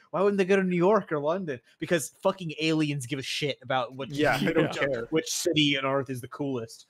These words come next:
Speaker 1: Um, but, uh, yeah, it's just fucking, ah, it's, it's, District nine's so
Speaker 2: Oh, so
Speaker 1: good.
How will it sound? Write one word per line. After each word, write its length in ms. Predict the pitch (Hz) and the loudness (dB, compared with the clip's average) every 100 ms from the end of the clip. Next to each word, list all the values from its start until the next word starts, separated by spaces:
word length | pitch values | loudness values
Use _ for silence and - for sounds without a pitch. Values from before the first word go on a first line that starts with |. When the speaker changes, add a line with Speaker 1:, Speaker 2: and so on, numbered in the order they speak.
| _ _ - | _ _ -4
Speaker 1:
Um, 320 | 139 127 117 _ _ _ - | -2 -2 -4 _ _ _ -6
but, 120 | 135 | 0
uh, 360 | 127 120 113 107 - - | 2 2 0 -4 -8 -10
yeah, 220 | 123 107 113 | -8 -6 -6
it's 100 | - | -8
just 180 | 123 - | -10 -8
fucking, 240 | 117 110 | -8 -10
ah, 220 | - - - | -20 -20 -20
it's, 200 | - - | -20 -20
it's, 280 | - - - _ _ _ _ | -20 -20 -20 _ _ _ _
District 220 | - 131 147 | -16 -4 -4
nine's 100 | 127 | -2
so 60 | |
Speaker 2:
Oh, 40 | 123 | 2
so 40 | |
Speaker 1:
good. 480 | 160 190 240 240 | 4 6 6 6